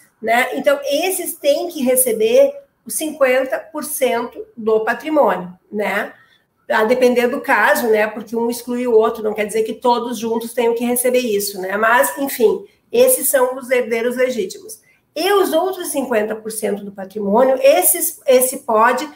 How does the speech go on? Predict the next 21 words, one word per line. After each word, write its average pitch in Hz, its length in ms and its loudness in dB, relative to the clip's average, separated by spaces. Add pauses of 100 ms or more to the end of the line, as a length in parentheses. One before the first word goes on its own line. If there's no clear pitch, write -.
(200)
ser, 302 600 2
ah, 247 640 2 (760)
ser 254 360 2
legado 269 680 2
para 247 680 0
o, 262 280 2
para 247 160 -6
aqueles 294 560 -8
que, 285 280 -14
que, 254 280 -2
que 254 220 -6
o, 240 340 -2
que 240 100 -14
o 220 40 -10
dono, 262 480 0
o 220 40 -8
titular 247 400 0
do 254 100 -6
patrimônio, 254 520 -2 (280)
quer 247 220 2
beneficiar. 269 800 0